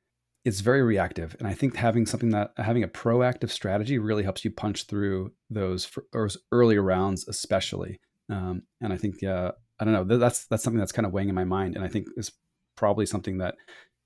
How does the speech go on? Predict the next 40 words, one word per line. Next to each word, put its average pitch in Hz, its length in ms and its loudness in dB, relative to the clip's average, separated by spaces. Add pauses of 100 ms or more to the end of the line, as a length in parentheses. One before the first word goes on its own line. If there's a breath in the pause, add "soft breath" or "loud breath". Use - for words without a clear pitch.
(200)
is 120 180 6
something 107 280 4
you 113 80 6
should 110 200 -4
consider 95 600 -2
when 101 160 -2
you're 95 220 -4
thinking, 101 440 -4
you 107 60 -4
know, 92 200 -6 (440)
how - 160 -4
to 98 80 2
win 98 180 0
at, 92 220 -2 (120)
how, - 220 -6
how 101 120 -4
to 101 100 0
win 92 320 -4
in 95 180 -4
Archon, 85 520 -4
right? 90 180 -6
You 104 140 -6
have 92 200 -4
to, 95 280 -6 (100)
I 110 60 -8
think 123 180 0
having 110 240 0
a, - 40 -6 (800)
a 110 60 -6
proactive 101 440 0
strategy, 98 400 0
having 95 300 -4 (200)
threats 107 500 -4 (460)
is 113 240 2
very 95 320 0
strong, 80 420 -4
like, 85 240 -8
is 110 180 2
very 87 220 -4
good, 80 360 -6